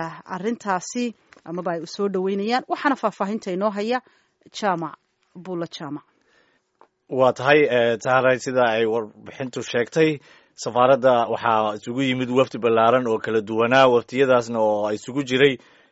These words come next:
Speaker 2: eh, madaxweynaha Soomaaliya iyo kan, eh, dalka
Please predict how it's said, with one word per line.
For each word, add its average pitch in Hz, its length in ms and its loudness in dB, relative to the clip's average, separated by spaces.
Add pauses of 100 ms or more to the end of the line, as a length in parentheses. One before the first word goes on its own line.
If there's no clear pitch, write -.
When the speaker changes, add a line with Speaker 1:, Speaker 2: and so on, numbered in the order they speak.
Speaker 2:
eh, 107 280 0
madaxweynaha 113 640 -2
Soomaaliya 131 600 2
iyo 110 300 -4
kan, 110 260 -8 (520)
eh, 104 240 -10
dalka 107 440 -4